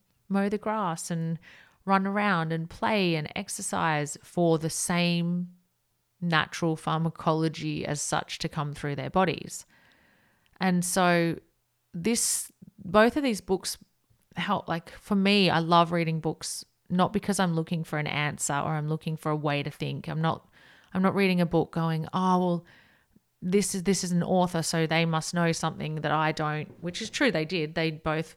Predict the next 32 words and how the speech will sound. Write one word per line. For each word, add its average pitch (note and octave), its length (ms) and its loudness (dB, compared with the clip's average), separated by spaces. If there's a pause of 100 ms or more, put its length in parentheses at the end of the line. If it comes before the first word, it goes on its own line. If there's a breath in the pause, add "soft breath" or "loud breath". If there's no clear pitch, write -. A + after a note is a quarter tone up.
(120)
brought D#3+ 260 -4
things D#3+ 220 -8
to E3 100 -10
the E3 80 -6
table D#3+ 360 -4
I D#3 100 -2
didn't D3+ 260 -6
understand D#3 580 -4
or D3+ 120 -4
know D3+ 380 -2
or D3 180 -4
have D3 160 -8
such - 300 -10
a E3 40 -8
great D3 300 -8 (680 soft breath)
understanding D3+ 600 -6
of. E3 460 0 (1800 soft breath)
But G3+ 140 2
more G#3+ 180 4
importantly, G3+ 600 2
what F3 140 2
it - 80 2
was E3+ 300 -2
for F#3+ 100 -8
me E3 160 0
and D#3 120 -4
when D#3 120 -4
I D#3 60 -2
read E3+ 380 -2
books - 600 -6
was F3 240 -4
more, E3 580 -2